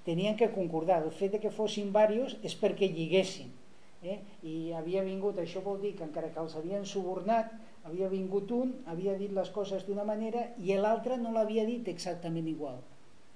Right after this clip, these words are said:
És com quan a vegades te fan una pel·lícula aquestes de judicis i diu, «Sí, però és que, escolta, eh,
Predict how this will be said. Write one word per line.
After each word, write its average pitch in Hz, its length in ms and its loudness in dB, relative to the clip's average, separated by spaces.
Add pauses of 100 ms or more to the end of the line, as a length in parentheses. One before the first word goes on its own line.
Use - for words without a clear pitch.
(180)
És - 120 -10
com 170 160 -6
quan 160 160 -4
a 151 80 -6
vegades 160 320 -6
te 165 80 -10
fan 156 240 -10
una 156 160 -8
pel·lícula 143 380 -8
aquestes 143 340 -10
de 143 160 -10
judicis 147 560 -8
i 143 80 -10
diu, 147 100 -10 (460)
«Sí, 214 280 -8
però 165 140 -10
és - 80 -12
que, 190 120 -8
escolta, 180 420 -6 (400)
eh, 151 240 -12